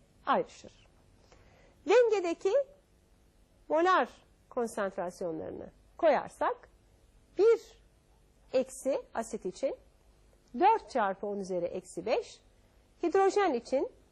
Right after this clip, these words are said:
dört çarpı on üzeri eksi beş, A iyonu için de dört çarpı on üzeri eksi beş değerlerini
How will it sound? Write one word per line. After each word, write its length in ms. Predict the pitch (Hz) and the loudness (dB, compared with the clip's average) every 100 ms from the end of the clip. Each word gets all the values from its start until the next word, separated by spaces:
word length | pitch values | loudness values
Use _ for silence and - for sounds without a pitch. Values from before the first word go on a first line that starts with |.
| _ 269 | _ 2
dört 280 | 392 392 | 2 0
çarpı 360 | - 208 185 196 | -4 -2 -2 -4
on 120 | 180 | -6
üzeri 240 | 175 170 165 | -6 -6 -6
eksi 380 | - - - 196 | -8 -10 -8 -2
beş, 340 | 302 403 - _ - _ _ _ _ - | -2 -2 -14 _ -20 _ _ _ _ 2
A 260 | 392 427 | 2 2
iyonu 360 | - 226 202 208 | -2 -4 -6 -6
için 360 | 208 - 196 | -12 -10 -6
de 200 | 240 415 - _ 277 | -4 -4 -6 _ -4
dört 280 | 349 453 - | 0 0 -2
çarpı 320 | 226 185 190 | -4 -4 -2
on 100 | 269 | -2
üzeri 260 | 226 196 190 | -2 -4 -4
eksi 320 | - - 240 | -4 -6 0
beş 300 | 254 233 - - _ - | 2 0 -4 -20 _ -2
değerlerini 680 | 254 220 175 170 175 226 | 0 2 0 -4 -6 -4